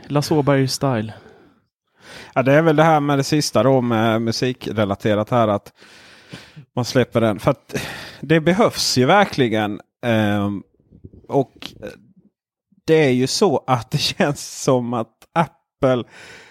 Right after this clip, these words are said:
Speaker 2: Google Home, eh, inte Google Home, Google Assistant. Det är <laughs> bara lite, nej, när det kommer till Google är det lite oklart vad som är vad.
Speaker 1: Mm.
Speaker 2: Men visst, Google Home är ju högtalarna och den här appen då, som dessutom har uppdaterats nu så den blir lite mer begre-,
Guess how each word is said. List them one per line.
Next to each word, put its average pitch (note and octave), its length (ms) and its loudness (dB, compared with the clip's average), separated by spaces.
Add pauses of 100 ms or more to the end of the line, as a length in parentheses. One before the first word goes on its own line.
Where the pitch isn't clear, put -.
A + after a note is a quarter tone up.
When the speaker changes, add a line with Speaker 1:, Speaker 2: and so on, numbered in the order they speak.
(1300)
Speaker 2:
Google D3+ 480 2
Home, C3+ 520 2 (280)
eh, A#2 920 0
inte A#2+ 200 -6 (120)
Google A#2 260 0
Home, A#2+ 160 0
Google B2 280 0
Assistant. - 680 -6 (120)
Det G#2+ 80 -4 (200)
är F#3 60 2
<laughs> - 200 -12
bara F#3+ 80 -4
lite, - 200 -2 (540)
nej, G3+ 400 -2
när F#3 80 -2
det F#3 60 -2
kommer F#3+ 200 -2
till F3+ 80 -8
Google F3+ 240 0
är - 20 2
det F3+ 60 2
lite F#3 180 -2
oklart E3+ 240 0
vad D3+ 160 -2
som - 100 -8
är D3+ 40 0
vad. D3 140 2
Speaker 1:
Mm. A#2 100 2
Speaker 2:
Men C#3 140 2
visst, F3 180 -2
Google E3 260 2
Home F3+ 260 0
är D#3 160 2
ju C3 320 -2
högtalarna E3+ 520 0
och D#3+ 280 -6
den C3+ 100 -6
här C#3+ 180 -2
appen D#3+ 480 0
då, A2+ 200 2
som C3 140 -2
dessutom C#3 260 -4
har C#3+ 60 2
uppdaterats C#3 480 -2
nu C3+ 120 -2
så B2+ 100 -6
den B2+ 60 -4
blir C3 120 -2
lite C3+ 180 -4
mer B2+ 100 -4
begre-, A2 380 -4